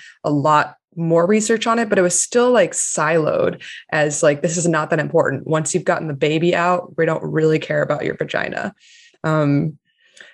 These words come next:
so yeah, and I, I mean, I found a woman who tried to understand the shapes of the human vagina, um, by making molds of different shapes and trying to categorize them.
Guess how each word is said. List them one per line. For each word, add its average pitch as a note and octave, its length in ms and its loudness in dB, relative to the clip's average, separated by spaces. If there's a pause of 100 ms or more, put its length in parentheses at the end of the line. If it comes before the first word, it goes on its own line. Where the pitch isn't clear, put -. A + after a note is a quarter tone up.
(100)
so F3+ 500 4
yeah, G3 180 4
and D#3+ 140 -2
I, D#3 80 2
I - 40 0
mean, E3+ 140 0
I D#3+ 80 2
found E3 280 0
a E3+ 80 6
woman D#3+ 280 2
who C#3+ 400 2 (1120)
tried D#3+ 460 0
to D#3+ 580 2 (120)
understand D#3+ 960 0 (440)
the D#3 160 2
shapes - 840 0
of E3 120 -2
the F3 80 2
human F#3+ 260 0
vagina, F#3+ 720 0 (140)
um, C#3+ 380 0
by D3+ 180 0
making D3 580 0
molds D#3 480 4
of F3 80 0
different F#3+ 260 -2
shapes F#3+ 360 2
and D3+ 100 -2
trying D#3 240 -2
to C#3+ 60 -2
categorize G3 720 -2
them. C4 280 0